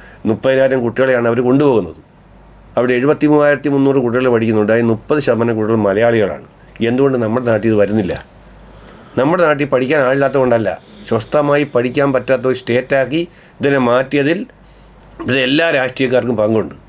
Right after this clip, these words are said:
എന്തുകൊണ്ട് ഇത് നട-, നടക്കുന്നില്ല കേരളത്തിൽ? കേരളം ഇങ്ങനെ പോകേണ്ട നാടല്ല. കേരളം ഒരു കരുണാകരനെ കാത്തിരിക്കുകയാണ് കേരളം. കാരണം ഉദ്ദ-, അദ്ദേഹം ഉദ്ദേശിച്ച കാര്യങ്ങൾ നടത്തിയിട്ടുണ്ട്, ചെയ്തിട്ടുണ്ട്. കരുണാകരൻ്റെ വർഗീയത ഒന്നും മുസ്ലിങ്ങൾക്ക് ഇപ്പം ആര് ഭരിച്ചാലും ഒന്നുമില്ല. കേരളത്തിലെ ജനങ്ങൾക്ക് സ്വൈരമായി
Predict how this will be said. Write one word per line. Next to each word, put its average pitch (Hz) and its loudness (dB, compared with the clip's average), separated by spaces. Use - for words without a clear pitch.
എന്തുകൊണ്ട് 143 2
ഇത് 123 0
നട-, 117 -2
നടക്കുന്നില്ല 120 0
കേരളത്തിൽ? 98 -4
കേരളം 139 2
ഇങ്ങനെ 135 2
പോകേണ്ട 123 0
നാടല്ല. 117 0
കേരളം 123 0
ഒരു 127 0
കരുണാകരനെ 151 2
കാത്തിരിക്കുകയാണ് 113 0
കേരളം. 80 -4
കാരണം 123 0
ഉദ്ദ-, 113 0
അദ്ദേഹം 131 0
ഉദ്ദേശിച്ച 123 -2
കാര്യങ്ങൾ 120 0
നടത്തിയിട്ടുണ്ട്, 113 -2
ചെയ്തിട്ടുണ്ട്. 120 -2
കരുണാകരൻ്റെ 135 0
വർഗീയത 127 0
ഒന്നും 120 0
മുസ്ലിങ്ങൾക്ക് 131 -2
ഇപ്പം 131 0
ആര് 123 0
ഭരിച്ചാലും 123 0
ഒന്നുമില്ല. 110 0
കേരളത്തിലെ 131 -2
ജനങ്ങൾക്ക് 127 0
സ്വൈരമായി 127 0